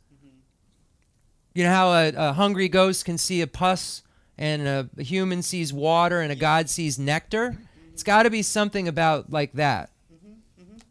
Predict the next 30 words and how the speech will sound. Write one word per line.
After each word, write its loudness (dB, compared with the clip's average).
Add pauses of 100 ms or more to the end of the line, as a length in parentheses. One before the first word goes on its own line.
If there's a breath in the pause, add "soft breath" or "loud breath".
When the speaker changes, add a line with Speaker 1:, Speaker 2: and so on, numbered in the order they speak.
(240)
Speaker 2:
And -4
it 0
might 2
be, -4
it's -6
probably 0
above -2
all -2
my -6
pay -2
grade -6
for -14
sure. -6 (480 soft breath)
Speaker 1:
Mm-hmm. -20
Speaker 2:
But -2
it's -4
a -6
really 4
good -4
question. -4
Speaker 1:
Okay. -6
Speaker 2:
It's -8
a -4
stumper. -4
It's -8
not -2
Speaker 1:
Okay. -10
Speaker 2:
something -6
that's -8
simple. -8